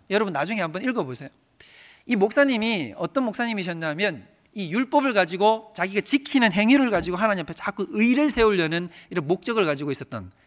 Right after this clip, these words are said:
이런 식의 자기의 신앙적 삶의 태도를 가졌던 분이셨어요. 근데 이분이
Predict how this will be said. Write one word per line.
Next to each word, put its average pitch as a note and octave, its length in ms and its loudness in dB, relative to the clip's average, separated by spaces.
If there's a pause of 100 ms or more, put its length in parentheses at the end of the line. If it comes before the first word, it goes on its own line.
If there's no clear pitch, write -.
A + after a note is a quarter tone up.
(400)
이런 A#3+ 260 2
식의 F#3 400 2
자기의 D#3 420 0
신앙적 G3 440 0
삶의 E3 320 -6
태도를 F#3+ 380 0
가졌던 C#3 420 -4
분이셨어요. A2 520 -10 (920)
근데 A3 120 -2
이분이 B3 540 4